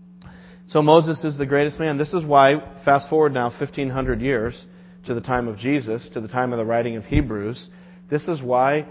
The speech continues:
Moses was held in such high esteem. Around the time of Christ, I mean, Moses was so high up there. Uh, let me just read you this little quote from, uh, William Lane, who wrote a commentary on Hebrews.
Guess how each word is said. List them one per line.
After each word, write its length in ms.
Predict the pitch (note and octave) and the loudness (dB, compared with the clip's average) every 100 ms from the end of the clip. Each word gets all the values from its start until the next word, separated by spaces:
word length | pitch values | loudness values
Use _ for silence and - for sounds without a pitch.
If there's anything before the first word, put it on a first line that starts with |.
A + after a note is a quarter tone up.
| - - - - - | -14 -20 -20 -20 -10
Moses 440 | B2+ C#3+ D#3+ D3 | 0 2 2 -4
was 140 | C#3 | -6
held 220 | B2 C#3 D3 | 0 2 2
in 80 | |
such 180 | C#3 C#3+ | -4 -8
high 240 | - D3 D#3+ | -6 -6 -6
esteem. 500 | D#3+ - F3 F#3+ B2+ | -8 -8 -6 -4 -2
Around 240 | C3+ E3 | 0 0
the 60 | D3+ | 0
time 260 | D#3+ E3+ | 0 0
of 100 | D3+ - | -2 -4
Christ, 360 | D3 D#3+ F#3+ | 0 0 -2
I 60 | E3+ | -6
mean, 160 | C#3 B2+ | -4 -2
Moses 400 | D3 E3+ F#3 - | -2 -2 -6 -10
was 120 | A#2+ - | -12 -6
so 160 | D3+ | -6
high 260 | D3+ D3+ D3 | -6 -6 -6
up 180 | D3 D3 | -6 -6
there. 180 | D#3+ D#3 - - - - | -8 -8 -14 -20 -20 -8
Uh, 340 | G#2+ A2+ G#2+ - - | -4 -2 -4 -10 -20
let 120 | - C#3+ | -14 -6
me 80 | |
just 180 | C#3 C3 | -4 0
read 160 | D3+ C#3 | 0 2
you 80 | C3 | 0
this 160 | B2 | -2
little 140 | C#3 A#2 | -2 -2
quote 480 | - C#3+ D3+ B2 - - - - - | 0 4 4 2 -6 -20 -20 -20 -8
from, 240 | - A#2+ A#2 | -2 0 0
uh, 220 | G#2+ G2 F#2+ - - | -2 -4 -8 -16 -12
William 380 | B2 C3+ C#3 A#2+ | 0 2 4 2
Lane, 420 | A#2 C#3 C#3+ A#2+ | 0 0 0 -4
who 120 | A#2 | -6
wrote 160 | A#2 A#2+ | -2 -2
a 40 | |
commentary 560 | A#2 C3 B2+ B2 B2+ A#2 | -2 -6 -6 -6 -6 -6
on 140 | G#2 | -6
Hebrews. 500 | G#2 B2+ C3+ G#2+ - | -6 -6 -4 -4 -6